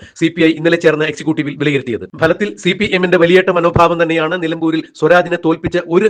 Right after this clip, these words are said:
ഘടകം എന്നാണ് പറയുന്നത്. സി പി എമ്മിന്റെ കേന്ദ്ര കമ്മിറ്റി അംഗമായ എ വിജയരാഘവനും സി പി എമ്മിന്റെ സംസ്ഥാന സെക്രട്ടറിയായ എം വി ഗോവിന്ദനും കൂടിയാണ് ഉപതെരഞ്ഞെടുപ്പിൽ നിലമ്പൂരിൽ എങ്ങനെയായിരിക്കണം പ്രചരണ പരിപാടികൾ എന്നുള്ളത് തീരുമാനിച്ചത്.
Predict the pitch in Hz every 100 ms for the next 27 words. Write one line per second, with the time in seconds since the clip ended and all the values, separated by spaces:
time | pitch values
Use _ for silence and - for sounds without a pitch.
0 | - 165 160 165 156 147 139 139 123 95
1 | 92 - - 180 202 190 202 180 185 190
2 | 180 180 185 175 170 180 170 165 185 -
3 | 139 180 170 180 180 170 170 170 190 -
4 | _ - 180 196 180 - 170 196 190 185
5 | 170 180 170 165 156 175 202 165 170 180
6 | 180 180 170 175 165 160 180 - 165 156
7 | 180 180 175 175 - 160 175 170 165 160
8 | 175 190 170 175 180 170 175 165 160 165
9 | 165 160 165 156 160 160 165 156 156 156
10 | 147 131 107